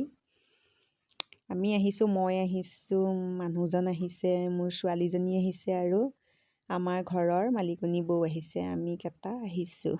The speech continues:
এয়া মোৰ ছোৱালী আৰু বৌ আগত গৈ আছে। এয়া মেলা হৈ আছে।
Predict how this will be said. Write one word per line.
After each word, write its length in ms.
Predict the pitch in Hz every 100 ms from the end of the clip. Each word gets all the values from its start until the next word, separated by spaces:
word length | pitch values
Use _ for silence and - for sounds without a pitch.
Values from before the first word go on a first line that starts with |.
| - - _ -
এয়া 200 | 202 185
মোৰ 180 | 185 185
ছোৱালী 440 | 190 - 185 180 226
আৰু 240 | 262 208 180
বৌ 160 | 180 190
আগত 260 | 196 190 175
গৈ 180 | 190 208
আছে। 300 | 202 - 233 254 _ _ _ _ _ _ _ _ _ _ _ 208
এয়া 180 | 196 196
মেলা 340 | 185 185 190 190
হৈ 240 | 196 190
আছে। 440 | 190 - - 190